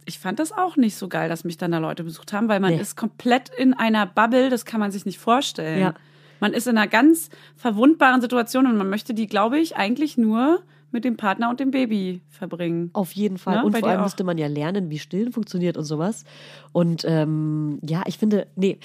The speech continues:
Speaker 1: Es
Speaker 2: also
Speaker 1: ist belastend
Speaker 2: wenn
Speaker 1: irgendwie,
Speaker 2: ihr noch
Speaker 1: dass man
Speaker 2: kein
Speaker 1: dann
Speaker 2: Kind habt, vor allem, oder wenn ihr Familie
Speaker 1: Ja.
Speaker 2: seid, ähm, es geht grad nicht um euch, es geht da um was anderes. Besucht sie einfach nicht im Krankenhaus und sagt von euch selber, dass ihr, wenn die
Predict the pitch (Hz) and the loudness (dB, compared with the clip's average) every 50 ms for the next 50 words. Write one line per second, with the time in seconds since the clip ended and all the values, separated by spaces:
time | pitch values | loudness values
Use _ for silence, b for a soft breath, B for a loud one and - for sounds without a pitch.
0 | B B B - 180 180 214 202 - - 254 254 262 262 - - - 202 - 175 | B B B -2 2 2 2 2 2 0 0 0 0 0 -2 -6 -6 -6 0 2
1 | 208 240 262 285 262 254 254 - - 240 233 214 - - - - 165 196 208 262 | 2 2 4 4 4 4 2 4 4 2 4 4 4 4 2 2 2 2 0 0
2 | 262 - - - - - _ _ _ _ _ _ _ _ - - - 220 - 180 | 0 -2 -8 -16 -16 -16 _ _ _ _ _ _ _ _ -10 -4 -2 0 0 2
3 | 196 202 220 220 220 220 208 214 208 214 214 - 180 175 170 165 160 156 156 151 | 0 2 2 2 0 0 0 -2 -4 -4 -4 -2 -2 -2 0 -2 -2 -2 -4 -4
4 | 156 156 180 175 180 160 285 - 143 - 180 196 190 190 190 - b b b b | -4 -2 0 0 2 4 4 4 4 2 2 0 0 0 -2 -4 b b b b
5 | b b b b b b _ _ _ _ _ _ _ - 208 196 190 190 190 190 | b b b b b b _ _ _ _ _ _ _ -6 -2 -2 0 0 -2 -4
6 | 190 196 - - 202 185 - - 254 247 - - 202 170 - 156 147 - 147 143 | -6 -6 -6 -6 -6 -6 -2 0 -2 -2 0 -2 -2 -2 -2 -2 -4 -4 -4 -2
7 | - 165 233 302 370 370 - - - - _ _ _ _ - - - - 214 196 | 0 0 0 0 0 -4 -6 -10 -18 -20 _ _ _ _ -12 -8 -2 0 0 0
8 | - 185 - - 180 - - 175 170 165 151 - - 208 185 160 - - 226 262 | 2 0 0 0 -2 -4 -4 -6 -6 -6 -8 -10 -8 -8 -8 -6 -2 0 0 0
9 | 254 247 254 233 - - - _ _ _ _ _ - 208 160 190 240 247 - - | 2 2 0 0 -2 -6 -18 _ _ _ _ _ -2 0 2 2 2 2 0 -4
10 | _ - - - 190 180 - 160 147 170 156 180 214 - 254 202 - 190 196 - | _ -20 -10 -6 -6 -4 -4 -4 -4 -2 0 0 0 0 0 -2 -2 -6 -6 -6
11 | - 170 165 175 175 175 - - 175 156 170 165 160 - 165 139 143 143 - 180 | -6 -6 -4 -4 -4 -4 -6 -8 -6 -6 -6 -8 -8 -8 -6 -6 -6 -4 -2 -2
12 | 175 175 170 156 160 156 - - 160 156 156 151 - - - 151 170 165 156 147 | -2 -2 -2 -2 -2 -4 -2 -2 -2 0 -2 -2 -6 -10 -10 -6 -4 -2 -2 -2
13 | 147 147 143 131 | -2 -2 -2 -4